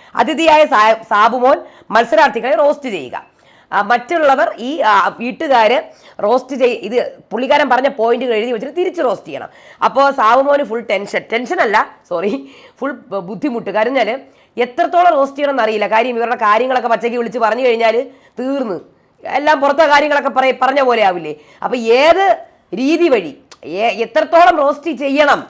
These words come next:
എന്നുള്ള അതിന്റെ തോത് ചോദിക്കാൻ വേണ്ടി കൺഫെഷൻ റൂമിൽ പോകുന്നു. ആ, അപ്പൊ ബിഗ് ബോസ് പറയുന്നു, ആ, അപ്പൊ എന്നിട്ട് സാബു മോൻ ചോദിക്കുന്നുണ്ട്, "എനിക്ക് കറക്റ്റായിട്ട് അറിയത്തില്ല ഏത്, എല്ലാവരെയും പഠിച്ചു വരുന്നേ ഉള്ളൂ, ബിഗ് ബോസ് ഒരു ഇതെന്തെങ്കിലും തരുമോ, പോയിന്റ്സ് വല്ലതും?" "വേണ്ട,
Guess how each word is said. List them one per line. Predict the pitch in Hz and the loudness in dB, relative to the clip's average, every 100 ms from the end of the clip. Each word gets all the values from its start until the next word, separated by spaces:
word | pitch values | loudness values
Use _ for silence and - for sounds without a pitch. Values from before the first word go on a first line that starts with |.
| _ _ _ - | _ _ _ -6
എന്നുള്ള | 240 285 277 | -2 0 2
അതിന്റെ | 269 269 | 2 2
തോത് | 269 277 285 370 320 | 0 4 6 6 4
ചോദിക്കാൻ | 269 269 262 | 0 2 -2
വേണ്ടി | 254 277 | -2 -4
കൺഫെഷൻ | 226 220 240 | -6 -6 -8
റൂമിൽ | 240 226 233 | -6 -6 -6
പോകുന്നു. | 180 208 226 269 - _ _ _ | -4 -4 -4 -6 -10 _ _ _
ആ, | - 214 220 | 0 4 4
അപ്പൊ | 214 247 | 2 -2
ബിഗ് | 226 233 | -8 -8
ബോസ് | 214 294 240 | -4 -4 -2
പറയുന്നു, | 262 262 269 285 311 _ _ - | -2 -2 -2 -6 -10 _ _ -8
ആ, | 170 208 208 196 - | -4 -2 -4 -8 -12
അപ്പൊ | 165 | -10
എന്നിട്ട് | 208 185 247 330 | -10 -10 -10 -8
സാബു | 294 262 | -4 -2
മോൻ | 302 | -2
ചോദിക്കുന്നുണ്ട്, | 311 294 285 247 | -4 -4 -2 -2
"എനിക്ക് | 226 233 302 311 - _ _ - | -4 -6 -8 -10 -12 _ _ -8
കറക്റ്റായിട്ട് | 247 269 269 320 247 | -4 -4 -2 0 2
അറിയത്തില്ല | 247 226 277 269 233 214 | 2 2 0 -4 -4 -2
ഏത്, | 208 196 208 240 247 | -2 -2 -2 -2 -2
എല്ലാവരെയും | 190 202 240 254 202 156 131 _ _ _ | -6 -4 2 4 2 -4 -12 _ _ _
പഠിച്ചു | 214 226 - | -4 -2 -4
വരുന്നേ | 277 254 277 | -2 -2 0
ഉള്ളൂ, | 269 226 | -2 -4
ബിഗ് | - | -8
ബോസ് | 262 285 | -4 -4
ഒരു | 285 | -2
ഇതെന്തെങ്കിലും | 262 262 262 269 | -2 -2 -2 0
തരുമോ, | 226 240 | 0 0
പോയിന്റ്സ് | 175 190 196 196 190 | -2 -2 -4 -4 -6
വല്ലതും?" | 160 151 - _ _ _ | -6 -10 -14 _ _ _
"വേണ്ട, | 208 277 330 | -2 0 0